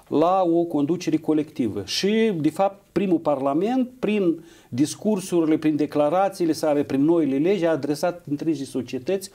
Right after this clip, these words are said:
oferta de a conduce colectiv, pe care societatea o respins-o. Și până azi o respinge. Deci ea vrea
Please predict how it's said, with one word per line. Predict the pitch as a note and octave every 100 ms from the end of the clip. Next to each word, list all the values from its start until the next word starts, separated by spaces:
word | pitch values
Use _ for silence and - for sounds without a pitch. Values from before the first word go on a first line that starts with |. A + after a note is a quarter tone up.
| - - -
oferta | D3+ - F3+ G3 F3+
de | D#3 D#3
a |
conduce | D3+ D3+ D#3+ F3+ -
colectiv, | D#3 D3+ D#3 C3 G2 - - - _ -
pe | -
care | - F3+ F#3 F#3 -
societatea | - D#3+ E3 E3 E3
o | D#3+
respins-o. | D#3+ D#3+ D3+ G2+ - - - _
Și | -
până | F3+ F3+
azi | C3+ A2
o |
respinge. | A2+ A2 - G#2 F#2+ F#2+ - - -
Deci | E3+ F#3+
ea | G#3+ A3+
vrea | E3+ F#3+ A3 B3 B3+